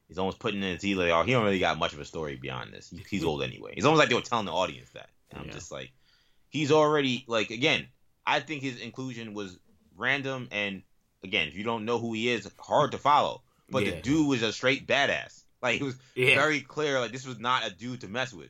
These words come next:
Speaker 1: So I was invested. I was like, I hope we learn as much as we can about this character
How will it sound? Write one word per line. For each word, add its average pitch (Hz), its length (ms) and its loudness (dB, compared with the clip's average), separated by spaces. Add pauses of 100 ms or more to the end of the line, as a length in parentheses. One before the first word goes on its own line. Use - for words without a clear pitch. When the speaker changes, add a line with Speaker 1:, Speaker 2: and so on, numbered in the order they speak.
Speaker 1:
So 117 440 -2
I 151 200 2
was 160 180 0
invested. 131 460 -4 (180)
I 123 140 -2
was 139 260 -2
like, 131 260 -4 (240)
I 113 120 0
hope 127 220 -4
we 120 160 -6
learn 117 280 -4
as 98 160 -4
much 123 240 -4
as 104 100 -8
we 104 120 -8
can 113 300 -2
about 101 280 0
this 98 140 -12
character 95 580 -4